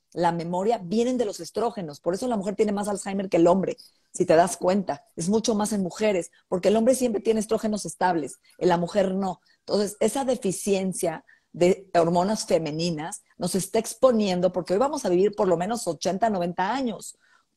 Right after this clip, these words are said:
¿Cómo vamos a vivir si no tengo hormona femenina y masculina? Necesito los huesos fuertes, la mente clara, el sueño profundo para que mi sistema inmune se repare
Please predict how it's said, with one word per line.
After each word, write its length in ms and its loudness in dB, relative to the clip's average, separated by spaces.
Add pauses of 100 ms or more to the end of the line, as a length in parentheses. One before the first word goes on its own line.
(140)
¿Cómo 540 4 (120)
vamos 400 -2
a 60 -8
vivir 340 -2 (440)
si 140 -4
no 180 0
tengo 320 0
hormona 400 -2
femenina 340 -6
y 40 -2
masculina? 640 -4
Necesito 580 0
los 160 0
huesos 440 2
fuertes, 480 2 (220)
la 200 6
mente 400 0
clara, 460 4 (340)
el 180 2
sueño 400 -2
profundo 580 -2
para 200 0
que 100 -8
mi 100 -6
sistema 340 -8
inmune 260 -4
se 140 -6
repare 540 -2